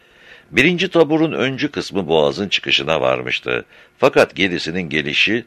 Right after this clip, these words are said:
yol durumu dolayısıyla çok yavaş oluyordu. Tüm Tugay'ın boğazdan çıkışını tamamlamasına daha saatler vardı.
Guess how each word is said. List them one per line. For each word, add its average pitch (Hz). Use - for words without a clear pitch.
yol 143
durumu 110
dolayısıyla 90
çok 127
yavaş 69
oluyordu. 62
Tüm 185
Tugay'ın 127
boğazdan 85
çıkışını 80
tamamlamasına 73
daha 69
saatler 71
vardı. 58